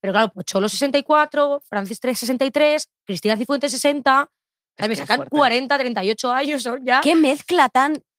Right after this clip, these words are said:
Speaker 1: Variopinta
Speaker 3: tan
Speaker 1: y divertida.
Speaker 2: Es como meter en un
Speaker 3: Sí.
Speaker 2: saco famosos y hacer así
Speaker 1: Sí,
Speaker 2: y a
Speaker 1: y
Speaker 2: ver qué
Speaker 1: expulsarles,
Speaker 2: sale.
Speaker 1: a ver qué sale.
Speaker 2: Sí,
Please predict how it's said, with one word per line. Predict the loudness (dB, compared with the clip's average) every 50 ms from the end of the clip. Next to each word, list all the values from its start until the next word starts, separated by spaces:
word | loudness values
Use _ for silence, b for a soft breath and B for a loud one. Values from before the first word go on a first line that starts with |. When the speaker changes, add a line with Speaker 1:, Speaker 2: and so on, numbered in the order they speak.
| _ _
Speaker 1:
Variopinta | 0 2 4 4 4 4 4 2 2
Speaker 3:
tan | 2 2
Speaker 1:
y | 4
divertida. | 4 4 2 0 0 0 0 2 4 4
Speaker 2:
Es | 4
como | 4 2 2
meter | 0 0 0 0 -2
en | 0 -2
un | -2 -4 -4
Speaker 3:
Sí. | -2 0
Speaker 2:
saco | 0 0 0 -4 -4
famosos | -4 -4 -4 -4 -6 -8 -8 -10 -8 -4
y | -4
hacer | -4 -4 -2 -2 -2
así | -2 -2 -4 -6 -8 -2 0
Speaker 1:
Sí, | 0 0 2
Speaker 2:
y | 2
a |
Speaker 1:
y | 2 2
Speaker 2:
ver | 2 2
qué | 0
Speaker 1:
expulsarles, | -2 2 2 2 2 2 2 -2 -4
Speaker 2:
sale. | -4
Speaker 1:
a | -4 -4
ver | -4
qué | -6 -6 -4
sale. | -4 -4 -4 -2
Speaker 2:
Sí, | -2 -2